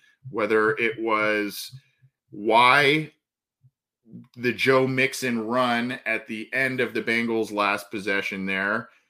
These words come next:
you know, they got, got him to, to fourth and inches. Why wasn't that reviewed? Because that spot seemed to be not necessarily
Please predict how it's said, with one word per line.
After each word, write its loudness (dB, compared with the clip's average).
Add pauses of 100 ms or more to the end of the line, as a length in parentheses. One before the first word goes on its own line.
(140)
you -8
know, -4
they -2
got, -2
got -2
him -6
to, 0
to -10
fourth -2
and -6
inches. -4
Why 2 (100)
wasn't -4 (180)
that 2
reviewed? -4
Because -4
that -4
spot 0 (120)
seemed -8
to -8
be -4 (100)
not -4 (160)
necessarily -4